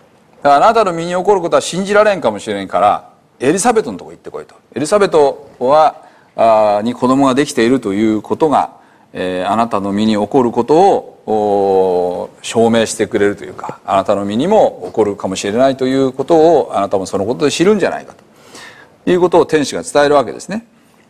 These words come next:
で、それを聞いてのこの三十九節からです。「その頃マリアは出かけて、急いで山里に向かい、ユダの町に行った。そしてザカリアの家に入って、エリザベトに挨拶した」。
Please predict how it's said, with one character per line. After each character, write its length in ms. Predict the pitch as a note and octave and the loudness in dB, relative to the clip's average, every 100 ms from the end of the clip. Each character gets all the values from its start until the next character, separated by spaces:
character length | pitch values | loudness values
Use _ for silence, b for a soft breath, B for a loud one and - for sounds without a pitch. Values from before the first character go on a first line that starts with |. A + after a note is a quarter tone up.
| _ | _
で、 80 | - | 0
そ 120 | - | 4
れ 80 | A3+ | 6
を 80 | A3 | 4
聞 200 | A3 B3 | 2 -4
い 80 | A#3 | 2
て 280 | C#4+ - - | 0 0 -2
の 180 | G#3+ G3+ | -2 0
こ 120 | C#3 | 0
の 100 | A2 | -2
三 260 | - A2 G2+ | 0 -2 -2
十 120 | E2+ | -10
九 160 | - | -14
節 240 | E2 - - | -18 -20 -20
か 60 | |
ら 80 | - | -20
で 60 | - | -10
す。 40 | - | 0
「そ 80 | |
の 120 | G#3 A#3+ | 0 4
頃 220 | A#3 F#3 | 4 4
マ 160 | F3 | 2
リ 120 | F#3+ D3 | 4 2
ア 80 | |
は 80 | G#2 | 2
出 140 | G2 G#2+ | 0 -2
か 100 | A2 | -2
け 140 | G#2+ | -2
て、 160 | A2+ - | -4 -4
急 360 | F3 - D4 C4 | -4 -2 0 0
い 60 | |
で 120 | C3+ | 2
山 300 | G#2+ B2 D#3 | 4 4 4
里 260 | D#3 D3+ C#3+ | 2 0 0
に 140 | C3+ | -2
向 160 | B2+ B2+ | -4 0
か 160 | C3 C#3 | 0 2
い、 220 | C3+ - B B C3+ | 0 -6 B B 0
ユ 140 | B3 | 2
ダ 120 | B3+ | 2
の 100 | C3+ | 0
町 260 | G2+ F#2+ G2+ | -4 -6 -12
に 80 | D#2+ | -16
行 80 | |
っ 20 | - | -10
た。 300 | - - - B B B B B B | -6 -6 -6 B B B B B B
そ 120 | G3+ | 0
し 80 | G3+ | 4
て 140 | A#3+ G3 | 4 6
ザ 180 | D3+ | 6
カ 120 | E3 F3+ | 4 0
リ 160 | F3+ | 2
ア 80 | E3+ | 0
の 140 | D#3+ | 0
家 160 | D3+ D3+ | -2 -2
に 100 | C3+ | 0
入 200 | A#2 G#2+ | 0 -2
っ 20 | |
て、 400 | - - D#3 A#2 C#3 | -6 2 2 2 -2
エ 60 | |
リ 60 | D#3+ | 0
ザ 140 | F#3+ | 0
ベ 100 | D#3+ | 0
ト 100 | A#2+ | -2
に 120 | D3+ | -4
挨 100 | G3+ | -4
拶 240 | G#3+ G2 - | -4 -6 -14
し 100 | - | -18
た」。 160 | - | -20